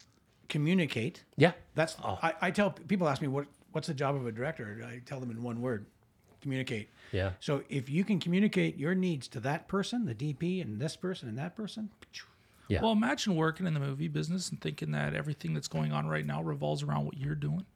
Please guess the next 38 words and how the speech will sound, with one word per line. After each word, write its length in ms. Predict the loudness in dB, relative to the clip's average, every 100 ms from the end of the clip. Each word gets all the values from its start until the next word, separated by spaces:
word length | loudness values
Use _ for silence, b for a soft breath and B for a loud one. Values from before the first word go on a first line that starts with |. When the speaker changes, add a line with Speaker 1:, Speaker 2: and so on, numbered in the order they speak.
| _ b b b b b b
Speaker 3:
and 120 | 2 4
that 120 | 6
it 140 | 6
isn't 360 | 4 6 4 4
a 220 | 4 4 4
completely 800 | 0 -4 0 2 4 4 4
magnetic, 720 | 4 4 4 4 4 0 -4
collaborative 720 | -2 0 2 2 2 2 0 -4 -8
art 300 | -2 0 2
going 260 | 2 2 4
on 160 | 2 2
Speaker 2:
Uh, 60 |
Speaker 3:
right 120 | 2 2
here. 140 | 2
Speaker 2:
uh, 60 | 2
yeah, 280 | 0 0 -2
there's, 260 | 2 2 4
there's, 300 | 2 2 2
there 160 | 4 6
are 100 | 6
some 200 | 2 0
people 240 | 2 2
who 80 | 2
are 40 |
like 200 | 2 -2
that. 120 | -4 -6 -8 B B B
One 180 | 4 6
of 60 | 8
the 100 | 6
things 340 | 6 6 4
that, 200 | 0 -2
that 140 | -2 0
a 60 | -2
term 460 | 0 4 6 6
that 140 | 2 0 -6 -2
really 320 | 4 6 6
popped 440 | 0 -2 -2 0
up 240 | 0 0